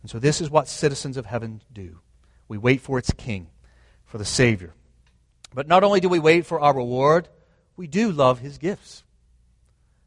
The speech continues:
Because the gifts that he brings are also in keeping with what we love about him so much. And so secondly, while we wait for our Lord Jesus Christ, secondly, we wait for the resurrection. Wait for the resurrection. You can see there, that's exactly what Paul says.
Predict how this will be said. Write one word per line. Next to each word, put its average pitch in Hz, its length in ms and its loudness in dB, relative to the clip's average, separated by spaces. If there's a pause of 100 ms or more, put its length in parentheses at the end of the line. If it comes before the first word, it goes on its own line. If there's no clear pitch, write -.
(120)
Because 143 240 -2
the 143 80 -2
gifts 170 400 4
that 160 140 0
he 165 100 -2
brings 180 420 2
are 156 140 6
also 190 300 6
in 180 180 -4
keeping 180 640 -4
with 160 160 -10
what 156 140 0
we 156 80 -4
love 147 180 -2
about 143 220 -4
him 180 280 -8
so 117 180 -12
much. 90 380 -20 (420)
And 131 80 -20
so 143 100 -8
secondly, 175 460 2
while 160 180 6
we 151 160 -2 (180)
wait 175 380 6
for 180 120 -2
our 160 140 6
Lord 160 240 4
Jesus 131 300 -8
Christ, 170 300 2
secondly, 180 320 4
we 165 120 2
wait 139 400 2
for 156 120 -10
the 147 100 -6
resurrection. 123 560 -2 (1200)
Wait 120 200 2
for - 80 -6
the 131 80 -2
resurrection. 127 500 2
You 104 80 -10
can 117 120 -6
see 151 300 2
there, 131 140 8
that's 131 200 4
exactly 123 400 0
what 165 120 -6
Paul 151 240 4
says. 127 380 2